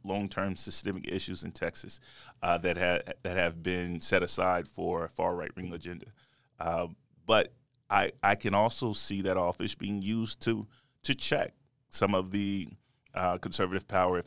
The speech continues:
Abbott is able to maintain that office, then we need some sort of checks and balances in place. We need, uh, a, a attorney general who you can be.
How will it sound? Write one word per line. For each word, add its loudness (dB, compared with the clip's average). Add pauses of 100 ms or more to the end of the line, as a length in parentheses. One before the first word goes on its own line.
Abbott 6
is 0
able 0
to -4
maintain -2
that 2
office, 0 (360)
then -2
we -2
need 0
some -6
sort 0
of -10
checks -4
and -6
balances -4
in -8
place. -6
We -4
need, -2
uh, 0 (120)
a, -2 (140)
a 0
attorney 0
general -2 (340)
who 4 (560)
you 2
can 0
be. 0